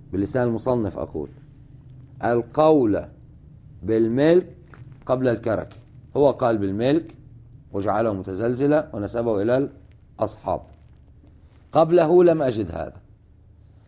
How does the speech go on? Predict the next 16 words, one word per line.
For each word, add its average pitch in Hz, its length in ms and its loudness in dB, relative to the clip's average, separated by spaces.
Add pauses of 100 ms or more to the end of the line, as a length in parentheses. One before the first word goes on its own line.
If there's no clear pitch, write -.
(180)
حتى 156 680 0 (140)
عبارة 127 560 4
العلامة 127 600 2
في 123 80 -6
التحرير 113 760 -2
التي 123 280 0
قد 123 260 -4
توهم 131 320 -2
هذا 143 480 2 (680)
ليس 160 380 2
هو 131 340 4
المراد 127 680 2 (320)
بها، 92 300 -2 (760)
وقد 107 220 -6
بينا 127 340 0
ذلك، 95 300 -4